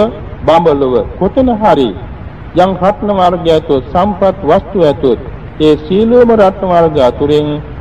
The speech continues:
සම්මා සම්බුද්ධ රත්නයේම ශ්‍රේෂ්ඨයි. ඊට වඩා ශ්‍රේෂ්ඨ රත්නයක් තුන්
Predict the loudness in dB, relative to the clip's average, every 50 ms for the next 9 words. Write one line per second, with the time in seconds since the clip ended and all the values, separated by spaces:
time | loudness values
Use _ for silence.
0 | -16 -16 -12 -6 -2 -2 0 0 0 0 0 0 0 -2 -2 -4 -4 -4 -4 -6
1 | -6 -2 0 0 2 2 2 0 0 -4 -6 -4 -4 -4 -4 -4 -6 -6 -2 -2
2 | 0 0 -2 -2 -2 -2 -2 -2 -4 -6 -12 -14 -14 -14 -14 -14 -14 -14 -12 -12
3 | -8 -2 2 2 2 4 4 4 4 4 4 4 4 2 2 2 2 0 0 2
4 | 2 0 0 0 0 -2 -2 0 0 0 -2 -4 -6 -6 -4